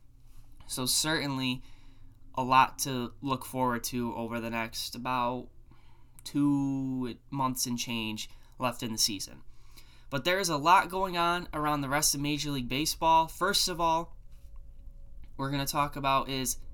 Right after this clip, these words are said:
the Olympics start tomorrow. The open, or kind of already started, kind of start tomorrow. Some sports already got underway. Opening ceremonies are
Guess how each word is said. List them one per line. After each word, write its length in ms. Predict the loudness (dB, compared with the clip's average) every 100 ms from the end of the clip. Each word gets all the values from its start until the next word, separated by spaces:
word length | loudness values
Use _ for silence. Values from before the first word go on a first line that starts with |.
| 0
the 120 | 2
Olympics 760 | 2 2 2 -2 0 0 0 -2 -10 -2
start 340 | 2 4 2
tomorrow. 640 | 0 2 2 2 -2 -4 -8 -10 -10 -10 -10
The 80 | -2
open, 280 | -2 -2 -4
or 240 | -2 -2 -4 -10 -10
kind 300 | -6 -4 -2
of 180 | -4 -6 -10 -4
already 240 | -2 -2 0
started, 640 | -2 0 -2 -2 -6 -8 -14
kind 320 | -6 -4 -4
of 60 | -4
start 400 | -4 -4 -4 -6
tomorrow. 500 | -4 -2 0 -2 -4 -12 -12
Some 280 | 2 6 6
sports 360 | 4 4 4 6
already 420 | 4 4 2 2
got 200 | 2 2
underway. 600 | 0 0 -2 -2 -2 -4 -8 -12 0
Opening 360 | 0 2 2
ceremonies 840 | 6 6 6 2 0 -2 0 0 -2 2
are 420 | 4 4 2